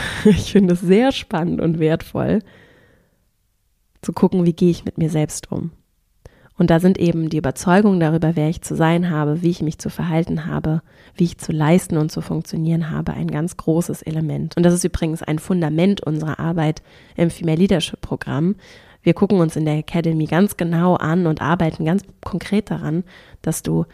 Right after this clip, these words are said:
diese inneren Spannungen für dich, sicherlich nicht alle, aber schon viele überhaupt erstmal bemerkst und auflöst und gut mit dir bist. Und dann wird nämlich ganz viel im Außen möglich. Und das heißt nicht, dass wir deswegen dann nicht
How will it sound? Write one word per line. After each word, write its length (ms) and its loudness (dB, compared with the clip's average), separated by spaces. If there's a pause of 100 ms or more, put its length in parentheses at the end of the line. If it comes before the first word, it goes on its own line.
(580)
diese 540 2
inneren 360 6
Spannungen 680 2
für 180 -6
dich, 360 -4 (1160)
sicherlich 380 2
nicht 160 -6
alle, 300 2
aber 180 2
schon 420 -2
viele 480 4
überhaupt 360 2
erstmal 240 -4
bemerkst 760 -4
und 160 -8
auflöst 720 -6 (480)
und 140 -4
gut 340 6
mit 140 -8
dir 180 0
bist. 400 -12 (560)
Und 120 -2
dann 140 4
wird 140 0
nämlich 240 0
ganz 320 -2
viel 160 -2
im 100 0
Außen 420 0
möglich. 340 0
Und 60 0
das 140 -2
heißt 220 0
nicht, 300 2
dass 140 -6
wir 60 0
deswegen 440 -2
dann 140 -2
nicht 280 -4